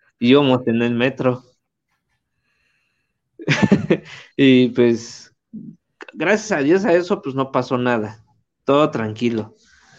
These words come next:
Pero a mí me pasó algo muy curioso y la neta, eso sí, nunca lo voy a olvidar en mi vida.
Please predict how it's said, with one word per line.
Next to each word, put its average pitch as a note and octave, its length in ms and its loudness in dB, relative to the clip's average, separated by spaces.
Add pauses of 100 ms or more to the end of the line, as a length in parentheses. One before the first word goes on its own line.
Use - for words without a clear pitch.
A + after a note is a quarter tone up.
(520)
Pero B2 800 4
a C#3 140 0
mí D3 360 -4
me D#3 160 -4
pasó B2+ 300 -2
algo C3 200 0
muy C#3 340 -2
curioso C3+ 520 0
y C3 160 0
la A2+ 200 -4
neta, B2 320 -4
eso B2 200 -4
sí, B2 180 -8
nunca B2 580 -6
lo C#3 180 0
voy A#2+ 240 0
a B2+ 40 2
olvidar A2+ 420 -4
en A#2+ 180 -4
mi A2 100 -6
vida. G#2+ 600 -8